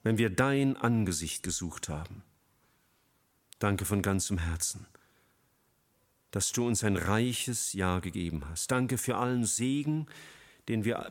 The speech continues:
persönlich oder als Gemeinde erleben durften, trotz mancher schwierigen Situationen. Und wo unser Herz sich nicht gedemütigt hat unter deine gewaltige Hand, wollen wir dich bitten, Herr, hilf uns, es im kommenden Jahr besser zu machen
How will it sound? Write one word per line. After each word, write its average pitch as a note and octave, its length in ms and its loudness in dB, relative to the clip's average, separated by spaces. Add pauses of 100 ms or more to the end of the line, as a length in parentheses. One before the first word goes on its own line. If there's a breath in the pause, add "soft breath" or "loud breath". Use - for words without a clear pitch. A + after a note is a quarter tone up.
persönlich C#3+ 840 0
oder G2+ 180 -2
als G#2 240 -2
Gemeinde A2+ 500 2
erleben G2+ 480 -2
durften, F#2 420 -6
trotz - 640 -2 (480 loud breath)
mancher G#2 300 -2
schwierigen F#2 540 -2
Situationen. F#2+ 880 -8 (1500 soft breath)
Und G2+ 140 0
wo B2 120 4
unser B2+ 220 4
Herz C3 360 4
sich - 200 -2
nicht B2+ 180 0
gedemütigt C#3 720 0
hat A#2+ 180 0
unter A2+ 260 0
deine C#3 420 2
gewaltige B2+ 580 0
Hand, C3 400 -2 (840 loud breath)
wollen G#2 240 0
wir G#2 60 0
dich G2+ 240 -2
bitten, A2+ 260 0
Herr, F#2 120 2
hilf G2 340 0
uns, G2 260 0
es A2 160 -4
im G2+ 140 -2
kommenden G#2 420 0
Jahr F#2 200 0
besser F2 360 -4
zu - 180 -6
machen F2+ 420 -6